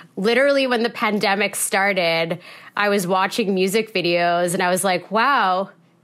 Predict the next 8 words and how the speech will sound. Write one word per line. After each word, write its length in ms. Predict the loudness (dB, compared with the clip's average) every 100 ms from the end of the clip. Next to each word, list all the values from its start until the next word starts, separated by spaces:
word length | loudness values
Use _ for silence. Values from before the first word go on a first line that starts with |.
| _ _ _ -4
music 320 | 0 0 -2 -2
videos, 600 | -2 0 0 0 -2 -2
like, 340 | -2 -2 -4
they're 120 | -4 -2
pretty 320 | 0 0 -2
cool, 400 | 0 2 2 2
huh? 320 | 0 2 0
<laughs> 40 | 0